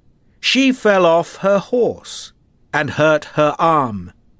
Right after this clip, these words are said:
He ran to help her and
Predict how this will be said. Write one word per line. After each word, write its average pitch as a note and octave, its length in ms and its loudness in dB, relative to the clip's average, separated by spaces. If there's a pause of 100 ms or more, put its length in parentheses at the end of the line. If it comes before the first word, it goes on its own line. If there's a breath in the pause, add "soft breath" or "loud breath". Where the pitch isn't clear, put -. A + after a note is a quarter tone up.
(720 loud breath)
He G#3 240 2
ran E3+ 760 2
to A2+ 160 -4
help E3 340 -2
her G#2 260 -8 (680)
and D#3+ 180 -2